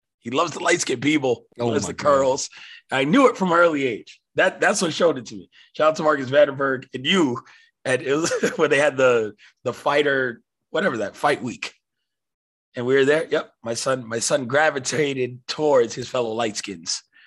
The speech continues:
Speaker 1: So yeah, he, he's had the curls, all that stuff. So <sighs> I have birthed a sneakerhead. It is all bad. Um, main event though, 'cause we're talking about fighting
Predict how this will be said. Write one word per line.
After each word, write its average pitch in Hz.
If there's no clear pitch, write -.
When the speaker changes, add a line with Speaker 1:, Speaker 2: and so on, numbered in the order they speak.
Speaker 1:
So 113
yeah, 110
he, 104
he's 101
had 120
the 104
curls, 104
all 104
that 92
stuff. -
So 87
<sighs> -
I -
have 104
birthed 123
a 120
sneakerhead. 104
It 117
is 110
all 107
bad. 98
Um, 120
main 156
event 127
though, 101
'cause 117
we're 104
talking 98
about 87
fighting 101